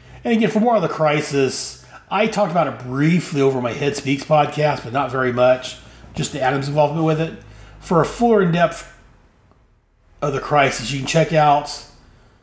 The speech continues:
uh, Michael Bailey and Scott Gardner. They have a J S A podcast.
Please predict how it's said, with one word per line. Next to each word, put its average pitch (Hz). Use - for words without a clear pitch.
uh, -
Michael 151
Bailey 147
and 131
Scott 147
Gardner. 139
They 135
have 123
a 120
J 131
S 131
A 139
podcast. 165